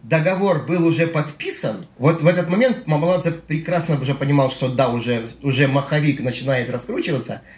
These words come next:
он сказал, изображая из себя такого вот борца за правду, что он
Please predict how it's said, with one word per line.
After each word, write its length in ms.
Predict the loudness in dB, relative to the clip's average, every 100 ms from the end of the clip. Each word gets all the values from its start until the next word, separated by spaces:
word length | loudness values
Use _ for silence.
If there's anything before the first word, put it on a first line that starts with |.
| _ -4
он 440 | 0 2 0 -2 -8
сказал, 720 | -10 -2 0 2 0 -2 -10 _ _ _
изображая 680 | -2 0 2 4 4 4 4
из 140 | 2
себя 300 | 0 0 2 0
такого 460 | -2 -2 -2 -2
вот 260 | -4 -8 -10 -20 -20
борца 640 | -4 0 0 0 2 2
за 160 | 4 0
правду, 600 | 0 0 0 -2 -2 -4 -14 -20 -18
что 220 | -8 -2
он 320 | 0 0 -2